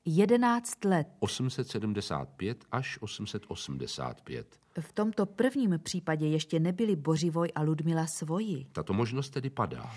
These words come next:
Speaker 1: A jelikož křest byl zase až za dlouhou dobu po svatbě.
Speaker 2: A ta se konala roku osm set sedmdesát čtyři nebo osm set sedmdesát pět.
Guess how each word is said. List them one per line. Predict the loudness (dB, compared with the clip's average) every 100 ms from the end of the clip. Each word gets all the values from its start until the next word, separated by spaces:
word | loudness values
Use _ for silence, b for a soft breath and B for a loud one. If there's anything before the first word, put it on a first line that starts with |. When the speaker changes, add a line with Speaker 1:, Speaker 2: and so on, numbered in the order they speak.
| B 0
Speaker 1:
A | 6
jelikož | 8 6 2 -2
křest | -2 -4 -2 -2 0
byl | 0
zase | 2 0 -2
až | -2 -2
za | 0 4 4
dlouhou | 6 4 4 2 4
dobu | 2 2
po | -2 -4
svatbě. | -4 -4 -4 -4 -6 -6 -4
Speaker 2:
A | -2
ta | -2
se | -2
konala | -2 0 0 0
roku | -2 -6
osm | -6 -6 -6
set | -6 -8
sedmdesát | -6 -4 -4 -4 -4 -6
čtyři | -8 -8 -6 -2 0
nebo | 0 0 -2
osm | -4 -8 -8
set | -8 -10
sedmdesát | -8 -6 -6 -4 -6 -8
pět. | -8 -6 -6 -6